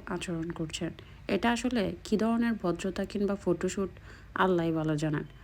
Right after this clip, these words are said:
আর মাহফুজ কাদরি ভাই, আপনাকে আমরা যথেষ্ট ভালো একজন কোরিওগ্রাফার মনে করতাম, কিন্তু ওই যে বলে, সঙ্গ দোষে কী কী জানি, আপনারও হইছে সে একই অবস্থা। আপনারও দেখি অপু বিশ্বাসের মতো আলোচনায় থাকার জন্য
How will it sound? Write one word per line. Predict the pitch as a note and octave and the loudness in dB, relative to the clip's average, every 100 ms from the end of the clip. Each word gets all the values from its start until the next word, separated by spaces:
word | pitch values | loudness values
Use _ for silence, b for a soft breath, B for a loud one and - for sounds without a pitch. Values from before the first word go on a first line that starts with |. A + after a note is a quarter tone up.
| B | B
আর | - | 4
মাহফুজ | F#3+ F#3 F#3+ - A3+ | 6 4 2 -2 -2
কাদরি | - A3+ A3+ | -2 0 0
ভাই, | A3 F#3 D#3 B B B | 0 -2 -4 B B B
আপনাকে | - G3 G3 F#3 G#3+ G#3+ | -2 2 2 2 0 0
আমরা | F#3+ F#3+ | 2 2
যথেষ্ট | F3 E3+ E3+ G3 - F#3+ D#3 B B - | 2 0 0 -2 0 0 -2 B B -2
ভালো | F#3+ F#3+ | 2 4
একজন | G3 E3+ F#3+ | 2 2 0
কোরিওগ্রাফার | F#3 F3+ E3 D#3+ E3 E3+ F3 | 2 4 4 2 -2 0 2
মনে | E3+ D#3 | 4 4
করতাম, | D3+ D#3 D3+ D3+ D3+ B B B - | 0 -4 -6 -6 -6 B B B -2
কিন্তু | A#3+ A#3 A#3+ - | 2 4 2 4
ওই | A3+ | 4
যে | A#3+ | 6
বলে, | A#3+ A3+ G#3+ B3+ - - - | 4 4 2 -2 -8 -20 -12
সঙ্গ | - - A3 A3 | -4 0 4 4
দোষে | F3+ F3 - F#3 F3 - - | 2 0 -2 -2 -4 -8 0
কী | F#3+ | 2
কী | F3+ | 4
জানি, | F3 F3+ F#3 G3 - | 2 2 0 -2 -2
আপনারও | F#3 F3+ F#3 G3+ | -2 2 2 2
হইছে | A3 A3 F#3 D#3 D#3 - | 0 -2 -4 -4 -6 -8
সে | - | -4
একই | F#3 F3 F3+ | -4 -2 -2
অবস্থা। | F3 F3 D#3+ - - - - - - - - | -2 -4 -8 -4 -6 -6 -20 -20 -20 -12 -4
আপনারও | G#3+ A3 G#3+ A#3 | -2 0 0 2
দেখি | C4 C4 G3 | 2 2 0
অপু | F#3 G#3 | 0 0
বিশ্বাসের | A3 A3+ A#3 B3 | 0 0 -2 0
মতো | A#3 A#3 G3 D#3+ E3 - | 0 0 -2 -4 -6 -6
আলোচনায় | F#3 F#3 F3+ F3+ F3+ | -2 0 0 0 0
থাকার | F3 G3+ G#3 G#3+ | 0 -4 -4 0
জন্য | F#3+ F3 | 2 2